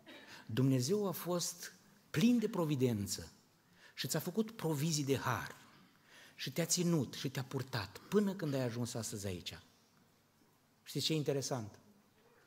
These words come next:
Scripturile creștine se încheie așa.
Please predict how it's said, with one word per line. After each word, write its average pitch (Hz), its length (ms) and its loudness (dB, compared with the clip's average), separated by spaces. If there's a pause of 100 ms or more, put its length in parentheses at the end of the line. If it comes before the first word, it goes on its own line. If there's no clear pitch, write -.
(420)
Scripturile 220 720 2
creștine 139 680 0
se 123 160 -4
încheie 123 300 2
așa. 98 260 -6